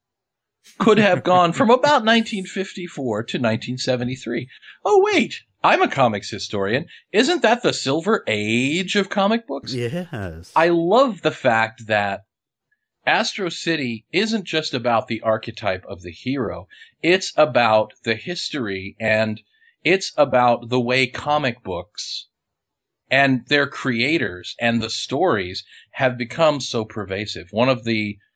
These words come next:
Speaker 1: you know, the, the, the recurring gags that you'll see is, um, the first family,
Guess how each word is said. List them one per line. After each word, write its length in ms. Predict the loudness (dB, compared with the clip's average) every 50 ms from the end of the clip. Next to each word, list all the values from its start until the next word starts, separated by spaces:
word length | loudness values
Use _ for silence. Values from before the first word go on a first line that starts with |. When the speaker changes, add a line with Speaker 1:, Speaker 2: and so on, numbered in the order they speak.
| _ _ _ _
Speaker 1:
you 100 | 0 2
know, 100 | 4 4
the, 220 | 4 4 2 0 -2 -4
the, 300 | -2 2 2 2 2 2
the 100 | 0 0
recurring 460 | 0 2 2 4 4 4 4 4 2
gags 380 | 2 2 2 2 2 0 -4 -6
that 120 | -8 -8
you'll 120 | -6 -8 -8
see 280 | -8 -4 -4 -2 -2 -2 -2
is, 320 | -2 -2 -2 -4 -6 -2 0
um, 380 | 2 2 2 2 0 -4 -10 -14 _ _ _ _ _ _ _ _ _ _ _ _ _
the 120 | -2 0 2
first 300 | 4 4 4 2 2 2
family, 540 | 2 4 4 4 2 -2 -4 -6 -10 -12